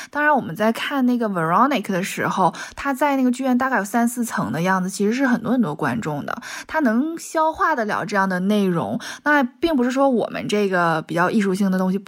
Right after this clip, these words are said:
不能搬到，呃，类似上海的正，就是比较正的这种，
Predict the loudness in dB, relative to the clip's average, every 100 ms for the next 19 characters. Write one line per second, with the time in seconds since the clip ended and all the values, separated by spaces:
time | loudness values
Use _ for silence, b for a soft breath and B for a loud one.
0 | _ 4 4 2 0 0 0 0 0 0
1 | B B B -2 2 2 -2 -2 -2 0
2 | 0 0 0 0 -4 -8 -12 _ 2 2
3 | 2 0 -4 -6 -10 -14 -20 -20 -18 -8
4 | -6 -4 -4 -2 -2 0 2 0 -2 -6
5 | -6 -8